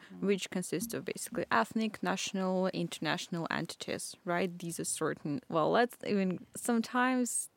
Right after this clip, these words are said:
Speaker 2: they may be called stereotypes,
Speaker 1: Mm-hmm,
Speaker 2: right?
Speaker 1: mm-hmm.
Speaker 2: But it's mostly something tangible, right?
Speaker 1: Right.
Speaker 2: Something we can study even,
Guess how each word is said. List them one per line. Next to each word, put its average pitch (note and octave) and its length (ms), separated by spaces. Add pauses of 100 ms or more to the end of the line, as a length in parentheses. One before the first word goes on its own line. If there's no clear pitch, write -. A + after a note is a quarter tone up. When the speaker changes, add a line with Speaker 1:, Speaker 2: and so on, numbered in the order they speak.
(160)
Speaker 2:
they G3+ 500
may F3+ 440
be E3+ 140
called D#3 340
stereotypes, - 1040
Speaker 1:
Mm-hmm, G#3 200
Speaker 2:
right? A3+ 420
Speaker 1:
mm-hmm. A3 440
Speaker 2:
But A3+ 200
it's - 320
mostly G3+ 260
something F3 300
tangible, D3 800
right? - 200
Speaker 1:
Right. F3+ 80
Speaker 2:
Something F#3 340
we E3 120
can D#3 340 (140)
study D3+ 640
even, - 340